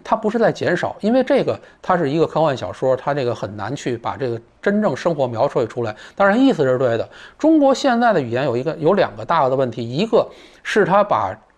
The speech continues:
该好的词儿给你变坏，另外一个呢是各种禁忌词出现，它让你没有办法正常说话。你就很多人到了外网的时候，他都可以，他要用汉语拼音，他要用各种各样的这个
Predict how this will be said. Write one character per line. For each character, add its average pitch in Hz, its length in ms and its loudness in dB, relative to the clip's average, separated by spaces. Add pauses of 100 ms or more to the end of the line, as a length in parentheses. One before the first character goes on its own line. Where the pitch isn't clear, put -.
(180)
该 240 280 2
好 - 360 -4
的 113 80 -8
词 - 140 -10
儿 120 100 -2
给 151 120 -4
你 131 80 -6
变 160 180 -2
坏， 220 180 2 (760)
另 254 260 4
外 262 180 6
一 147 180 2
个 151 120 2
呢 135 120 -2 (220)
是 - 500 2 (120)
各 247 220 4
种 113 180 -6
禁 226 240 0
忌 170 160 -4
词 135 220 -4
出 202 240 -2
现， 165 240 0 (280)
它 214 240 2
让 190 340 2
你 104 180 -8
没 123 260 0
有 160 140 2
办 185 220 0
法 98 160 -6
正 170 180 -2
常 147 160 -2
说 220 180 2
话。 220 220 0 (340)
你 190 220 0
就 262 180 2
很 135 240 -2
多 220 160 4
人 202 160 2
到 208 180 6
了 175 180 4
外 226 280 4
网 113 160 2
的 107 60 -12
时 123 60 -2
候， 123 80 4
他 175 120 0
都 175 140 4
可 156 180 -2
以， 143 120 0
他 151 120 0
要 156 120 4
用 156 100 0
汉 147 240 -2
语 113 80 -6
拼 151 260 -4
音， 156 220 0
他 151 140 0
要 151 160 4
用 151 160 -2
各 156 180 2
种 107 140 -6
各 143 100 0
样 139 180 0
的 120 80 -2
这 131 140 -2
个 117 160 -2